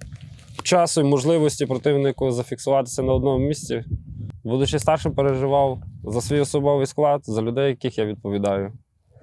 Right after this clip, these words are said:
Тому що я їх мав повернути в цілості і сохранності назад.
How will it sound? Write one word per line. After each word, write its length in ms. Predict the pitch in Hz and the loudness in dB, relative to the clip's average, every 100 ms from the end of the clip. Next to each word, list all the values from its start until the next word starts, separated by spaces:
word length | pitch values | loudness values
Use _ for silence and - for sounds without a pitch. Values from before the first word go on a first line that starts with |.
| - - - - - _ _ - | -20 -20 -20 -20 -20 _ _ -10
Тому 120 | - | -8
що 120 | 110 123 | -2 2
я 160 | 123 | 2
їх 140 | 131 139 | 2 0
мав 180 | 143 | 0
повернути 500 | 135 135 135 143 127 | 0 0 0 0 -2
в 40 | 113 | -2
цілості 400 | 135 131 - 120 | 0 0 -2 -6
і 20 | |
сохранності 640 | - - 127 120 113 - | -4 0 2 2 -4 -6
назад. 260 | 107 98 | -6 -4